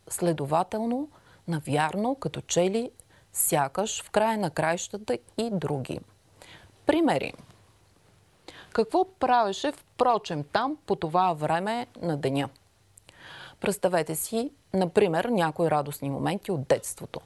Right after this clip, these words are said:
Според мен, виждате, не се отделя с запетая, ти ще се справиш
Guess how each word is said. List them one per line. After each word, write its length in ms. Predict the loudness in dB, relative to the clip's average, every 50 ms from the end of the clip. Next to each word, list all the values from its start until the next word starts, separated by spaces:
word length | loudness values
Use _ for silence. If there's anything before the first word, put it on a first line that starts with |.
| -16 -20 -20 -20 -16 -12
Според 460 | -10 -10 -4 -2 0 0 2 0 0
мен, 200 | 0 0 0 0
виждате, 340 | 0 0 2 0 0 0 0
не 120 | 0 0
се 140 | 0 0 0
отделя 340 | 0 2 2 2 2 2 0
с 140 | -2 -2 0
запетая, 540 | 0 0 0 0 0 0 2 2 2 2 0 -4 -6
ти 140 | -4 -4 -4
ще 200 | -2 -4 -6 -8
се 140 | -8 -8 -10
справиш 640 | -12 -2 2 2 4 4 2 0 -2 -4 -6 -12